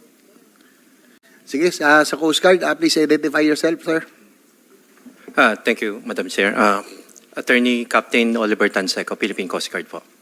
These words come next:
Speaker 1: Ah, Captain Tanseco. Oo,
Speaker 2: Yes, sir.
Speaker 1: kasi sana tatanungin ko yung Marina dito. Because, um,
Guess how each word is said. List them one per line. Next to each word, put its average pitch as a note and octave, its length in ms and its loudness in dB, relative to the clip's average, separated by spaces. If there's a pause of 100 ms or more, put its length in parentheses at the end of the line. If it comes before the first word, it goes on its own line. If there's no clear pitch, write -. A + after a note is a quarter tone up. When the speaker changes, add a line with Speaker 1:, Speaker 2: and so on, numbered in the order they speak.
(200)
Speaker 1:
Ah, C3+ 160 -12
Captain C3 400 -6
Tanseco. B2+ 480 -6 (480)
Oo, A#2+ 80 -4
Speaker 2:
Yes, - 80 -2
sir. C3+ 160 -6
Speaker 1:
kasi D3+ 160 -4
sana C#3 240 -2
tatanungin B2 320 -2
ko C3 80 -2
yung B2 160 2
Marina A#2+ 320 0
dito. A2+ 240 -2
Because, B2+ 400 -6
um, C#3 320 0